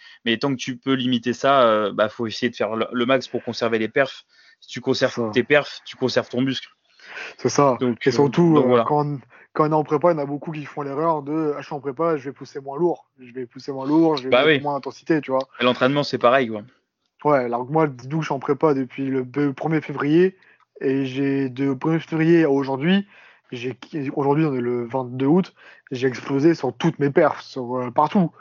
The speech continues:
Speaker 2: Et ça fait qu'augmenter, j'ai pas régressé, quoi. Alors, euh,
Speaker 1: Ouais.
Speaker 2: moi,
Speaker 1: Il
Speaker 2: j'ai
Speaker 1: y a
Speaker 2: pas
Speaker 1: des
Speaker 2: besoin
Speaker 1: séances
Speaker 2: de
Speaker 1: plus dures que
Speaker 2: changer,
Speaker 1: d'autres,
Speaker 2: quoi.
Speaker 1: évidemment, mais ça, c'est normal,
Speaker 2: Bien sûr,
Speaker 1: mais en tout cas,
Speaker 2: ça,
Speaker 1: ça
Speaker 2: c'est normal.
Speaker 1: Ouais.
Speaker 2: Mais voilà,
Speaker 1: En tout
Speaker 2: sinon, euh,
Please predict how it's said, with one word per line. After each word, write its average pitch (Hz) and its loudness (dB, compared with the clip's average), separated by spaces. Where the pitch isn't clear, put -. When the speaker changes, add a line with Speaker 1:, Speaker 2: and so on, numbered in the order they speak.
Speaker 2:
Et 127 2
ça 131 -6
fait 139 -6
qu'augmenter, 139 0
j'ai 127 -4
pas 139 2
régressé, 135 -4
quoi. 123 -10
Alors, 117 -14
euh, - -10
Speaker 1:
Ouais. 135 6
Speaker 2:
moi, 127 -8
Speaker 1:
Il 120 -4
Speaker 2:
j'ai 117 -2
Speaker 1:
y 120 2
a - 8
Speaker 2:
pas 120 6
Speaker 1:
des 120 2
Speaker 2:
besoin 120 2
Speaker 1:
séances - 0
Speaker 2:
de 123 -6
Speaker 1:
plus 117 -8
dures 117 0
que 101 -8
Speaker 2:
changer, 131 4
Speaker 1:
d'autres, 160 4
Speaker 2:
quoi. 123 4
Speaker 1:
évidemment, 123 4
mais 110 0
ça, 117 -2
c'est 113 -8
normal, 107 2
Speaker 2:
Bien 151 0
sûr, 123 4
Speaker 1:
mais 113 -2
en 104 -10
tout - -18
cas, 135 -2
Speaker 2:
ça, 123 -8
Speaker 1:
ça 123 0
Speaker 2:
c'est 117 -10
normal. 135 2
Speaker 1:
Ouais. 117 2
Speaker 2:
Mais 135 0
voilà, 123 -8
Speaker 1:
En 143 2
tout 151 -6
Speaker 2:
sinon, 139 -10
euh, 104 -14